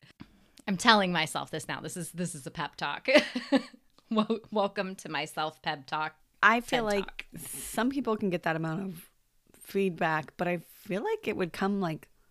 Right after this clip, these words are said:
Speaker 2: later revision. So this is a
Speaker 1: Mm.
Speaker 2: thing me and Carly have talked about a couple times. Um, I'm, I'm just kidding. We never talk unless we're recording it.
Speaker 1: <laughs>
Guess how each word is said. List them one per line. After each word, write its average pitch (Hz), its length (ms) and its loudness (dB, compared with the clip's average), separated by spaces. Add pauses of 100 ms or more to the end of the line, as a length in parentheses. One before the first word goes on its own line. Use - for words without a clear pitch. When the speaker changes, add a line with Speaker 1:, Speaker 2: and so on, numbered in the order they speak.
(500)
Speaker 2:
later 165 380 -2
revision. - 400 -6 (140)
So 233 100 4
this 277 180 6
is 277 100 2
a 233 60 8
Speaker 1:
Mm. - 60 -6
Speaker 2:
thing 196 320 2
me 202 300 2
and 185 100 0
Carly 180 300 0
have 151 100 -2
talked - 300 -2
about 147 180 -2
a 160 40 -4
couple - 260 -8
times. 143 460 -4 (480)
Um, 165 480 -2 (380)
I'm, 185 140 4 (140)
I'm 180 100 6
just 165 180 0
kidding. 170 300 -4
We 160 100 0
never 165 240 0
talk 151 280 -2
unless 147 260 -6 (180)
we're 175 80 -8
recording 143 480 -6
it. - 140 -8 (240)
Speaker 1:
<laughs> - 640 -2